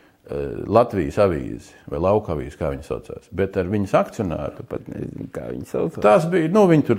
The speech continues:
Speaker 1: tad tie nosaukumi mainījās, tad ir Latvijas mēdī. Eh, tas bija tehnikas jautājums. Nu, tas bija viņu izvēles jautājums, ja? Jo,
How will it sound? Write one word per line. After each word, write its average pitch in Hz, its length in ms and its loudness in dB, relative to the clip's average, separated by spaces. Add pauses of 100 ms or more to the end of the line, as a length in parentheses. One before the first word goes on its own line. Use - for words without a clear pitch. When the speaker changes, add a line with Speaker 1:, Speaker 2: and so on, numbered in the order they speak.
Speaker 1:
tad 110 160 0
tie 110 80 4
nosaukumi 107 460 4
mainījās, 120 320 6
tad 95 140 4
ir 82 60 0
Latvijas 82 360 0
mēdī. 69 380 -6 (120)
Eh, 73 540 -8 (1160)
tas 151 240 4
bija 131 260 -2
tehnikas 156 420 2
jautājums. 117 680 0 (680)
Nu, 127 200 0 (340)
tas 127 200 4
bija 101 200 0
viņu 110 260 2
izvēles 85 380 -2
jautājums, - 580 -6
ja? - 140 -8 (600)
Jo, 80 200 -2